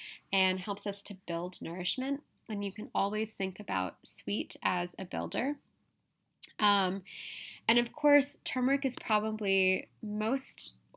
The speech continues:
widely known for its anti-inflammatory properties.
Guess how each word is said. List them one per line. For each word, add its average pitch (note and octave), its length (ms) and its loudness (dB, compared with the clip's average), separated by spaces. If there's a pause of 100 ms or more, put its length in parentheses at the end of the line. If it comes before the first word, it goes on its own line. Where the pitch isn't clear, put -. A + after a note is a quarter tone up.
(120)
widely G3+ 540 4
known E3+ 360 -2
for F3+ 160 -2
its F3+ 220 -2
anti-inflammatory F3+ 1500 -4
properties. - 600 -4